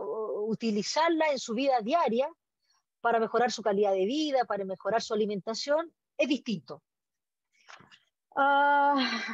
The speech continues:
eh, claro, eh, por ejemplo, hay otro proyecto que habla del registro de la sol-, sol-, eh, sabiduría,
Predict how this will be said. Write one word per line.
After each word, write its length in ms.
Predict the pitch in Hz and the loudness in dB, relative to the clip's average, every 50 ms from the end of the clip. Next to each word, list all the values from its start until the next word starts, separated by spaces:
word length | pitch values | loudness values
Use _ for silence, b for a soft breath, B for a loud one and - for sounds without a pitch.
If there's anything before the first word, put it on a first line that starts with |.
| B B B B B _ _ _ _ _ _ _ _ _ _ _ _ _ _ _ _ _ _ - | B B B B B _ _ _ _ _ _ _ _ _ _ _ _ _ _ _ _ _ _ -2
eh, 480 | 262 269 277 269 269 269 262 269 233 | 2 2 4 4 4 4 2 2 0
claro, 400 | - - 339 339 277 233 208 - 220 | 0 0 2 2 4 4 2 2 2
eh, 280 | 240 240 226 220 220 - | 2 2 2 2 0 0
por 120 | - 247 226 | 0 0 0
ejemplo, 320 | 226 - 302 285 - 294 | 0 -2 -4 -2 0 0
hay 80 | 294 302 | 0 0
otro 140 | - - 254 | -4 -6 -4
proyecto 400 | 285 285 240 285 254 - 311 226 | -2 -2 -2 -2 -4 -4 -6 -2
que 100 | - 277 | 0 0
habla 140 | 285 285 277 | 2 2 0
del 80 | 247 | 0
registro 480 | 247 247 - - 285 - - 285 277 262 | 0 -2 -2 -2 -8 -4 -2 0 2 2
de 80 | 262 247 | 2 2
la 160 | 240 233 220 | 2 0 0
sol-, 360 | - - 208 196 190 196 - _ | 0 -2 -2 -2 -2 -6 -10 _
sol-, 460 | - - - - 214 208 208 208 - _ - | -18 -14 -8 -4 0 0 0 0 -2 _ -6
eh, 420 | 185 180 180 175 170 165 165 - _ _ _ _ _ _ _ _ _ _ | -4 -2 -2 -2 -2 -4 -6 -8 _ _ _ _ _ _ _ _ _ _
sabiduría, 760 | - - 320 311 302 262 233 233 277 294 247 233 262 285 | -4 0 0 2 2 2 2 2 2 2 2 2 0 0